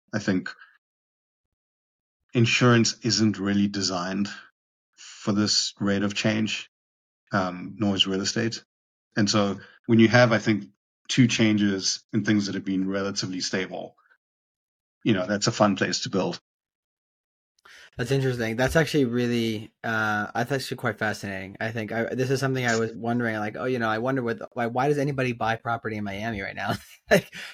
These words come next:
Speaker 2: for example, right? But, um, that's interesting. Uh, no, I appreciate that. And I also like it because it's not necessarily, uh, I mean, there's a lot of tech involved, but it's also, it could be somebody who's not an engineer or scientist could figure that out, right?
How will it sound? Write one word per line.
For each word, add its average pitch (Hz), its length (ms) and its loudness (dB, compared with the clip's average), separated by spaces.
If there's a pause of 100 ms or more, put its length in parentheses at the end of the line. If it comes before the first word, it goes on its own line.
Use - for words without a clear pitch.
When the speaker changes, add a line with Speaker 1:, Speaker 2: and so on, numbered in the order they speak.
Speaker 2:
for 131 100 2
example, 113 400 0
right? 110 260 -4 (380)
But, 113 260 0
um, 104 600 -2 (100)
that's 120 160 0
interesting. 123 420 -4 (120)
Uh, 117 200 -2
no, 120 100 0
I 120 40 2
appreciate 117 360 -4
that. 104 120 -4
And 120 100 0
I 143 40 6
also 175 200 2
like 131 240 0
it 120 80 -8
because 120 240 -8
it's 117 140 -8
not 131 180 -6
necessarily, 120 840 -6
uh, 101 380 -6 (600)
I 135 120 2
mean, 147 160 2
there's 147 140 2
a 139 40 4
lot 123 160 6
of 101 60 -8
tech 131 240 -8
involved, 101 260 -10
but 107 80 -12
it's 104 80 -14
also, 107 380 -8 (100)
it 113 180 -10
could 117 140 -12
be 110 80 -6
somebody 110 320 -8
who's 107 220 -8
not 107 180 -4
an 104 80 -4
engineer 104 400 -4
or 98 60 -4
scientist 101 500 -8
could - 160 -20
figure 98 180 -10
that 95 120 -12
out, 90 200 -14
right? 90 140 -16